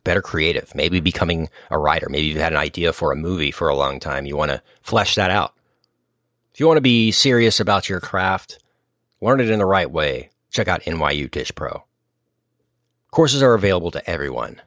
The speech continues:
No experience is required. Deadline to enroll for the documentary workshop or Writing for the Screen is January seventh, twenty twenty-two. So act fast. Documentary workshop features participation from New York Times.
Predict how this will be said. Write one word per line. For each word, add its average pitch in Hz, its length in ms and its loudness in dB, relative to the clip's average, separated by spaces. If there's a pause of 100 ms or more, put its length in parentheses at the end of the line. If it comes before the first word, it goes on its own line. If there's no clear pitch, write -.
No 107 340 2
experience 82 760 -4
is 71 200 -8
required. 69 580 -10 (880)
Deadline 147 320 4
to 123 160 6
enroll 92 480 4 (160)
for - 140 -6
the 78 60 -6
documentary 107 520 4
workshop 73 540 0
or 80 80 -4
Writing 95 260 0
for 92 100 -6
the 82 120 -4
Screen 82 400 -4
is 65 180 -10
January 117 540 4
seventh, - 440 -4 (300)
twenty 95 340 0
twenty-two. 80 640 -8
So - 200 -8
act 80 240 -2
fast. - 420 -8 (180)
Documentary 123 460 4
workshop 98 460 2
features 90 260 -8
participation 87 680 -6
from 76 140 -12
New 82 60 -4
York 87 200 -2
Times. 101 420 0